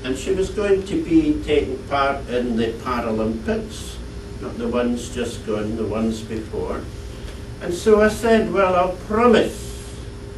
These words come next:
to watch you." And she said, "'Cause I want to get to number one." And that Paralympic programme came on one morning at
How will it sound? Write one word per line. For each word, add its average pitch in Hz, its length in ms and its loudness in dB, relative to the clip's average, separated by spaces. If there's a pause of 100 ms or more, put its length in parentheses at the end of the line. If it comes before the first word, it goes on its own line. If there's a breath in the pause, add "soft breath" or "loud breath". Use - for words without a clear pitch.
(440)
to 185 140 0
watch 190 640 6
you." 104 160 -4 (840)
And 127 400 -2
she 143 160 -2
said, 139 440 0
"'Cause 151 200 -2
I 160 80 -2
want 180 320 -2
to 156 80 -2
get 160 400 -2
to 147 100 0
number 139 440 -2
one." 127 340 0 (3750)
And 143 220 2
that 196 240 4 (100)
Paralympic 165 960 0
programme 123 880 2
came 143 280 2
on 139 380 2
one 127 240 0
morning 135 600 2
at 104 160 -2